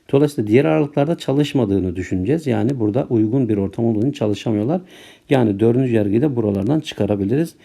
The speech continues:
Dolayısıyla buna da bir ve dört diyoruz. Gelelim altıncı soruya. Bir hücrenin bölünmesini incelerken yukarıdaki notları alan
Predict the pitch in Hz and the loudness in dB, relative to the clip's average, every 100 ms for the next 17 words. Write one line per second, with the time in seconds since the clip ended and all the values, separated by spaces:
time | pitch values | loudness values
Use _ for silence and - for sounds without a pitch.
0 | - _ - 151 110 101 101 101 101 131 | -20 _ -4 -2 -2 -2 -2 0 -2 -2
1 | 117 123 92 95 117 143 - 104 98 147 | 0 -2 0 -2 -2 -2 -2 0 0 -4
2 | - _ _ _ _ _ - 147 147 151 | -10 _ _ _ _ _ 0 2 4 2
3 | 139 - 123 117 117 101 139 190 _ _ | 0 0 -2 0 0 0 -2 -4 _ _
4 | _ _ _ _ 143 143 _ 180 185 175 | _ _ _ _ -20 -20 _ 2 4 4
5 | 147 113 113 110 107 120 123 123 - 165 | 4 2 0 0 2 4 2 0 0 2
6 | 143 123 139 151 107 101 101 117 113 120 | 4 2 0 0 0 0 0 -2 0 -2
7 | 160 127 120 101 101 - 104 127 | 0 -2 -2 -2 -2 -2 -2 -2